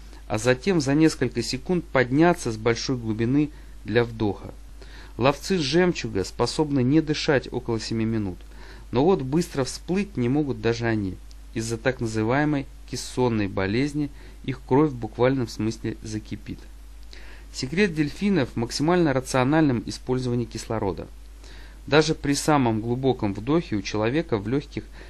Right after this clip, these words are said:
заменяется только двадцать процентов воздуха. У дельфина этот показатель достигает восьмидесяти. При этом люди неэкономно извлекают из поступившего в дыхательные пути воздуха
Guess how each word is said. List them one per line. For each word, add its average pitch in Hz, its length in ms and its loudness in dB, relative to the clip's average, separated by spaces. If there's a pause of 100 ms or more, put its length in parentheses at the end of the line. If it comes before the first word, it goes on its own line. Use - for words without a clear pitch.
(320)
заменяется 120 640 2
только 131 320 0
двадцать 127 440 0
процентов 113 540 -2
воздуха. - 440 -8 (240)
У 120 80 -4
дельфина 120 480 -2
этот 131 260 -2
показатель 123 580 0
достигает 110 500 -2
восьмидесяти. 107 640 -6 (640)
При 123 160 6
этом 175 220 4
люди 151 460 2 (300)
неэкономно 147 800 4
извлекают 120 680 0 (120)
из 120 160 -6
поступившего 127 800 -6
в 104 40 -4
дыхательные 113 460 0
пути 107 240 -6
воздуха 135 480 -4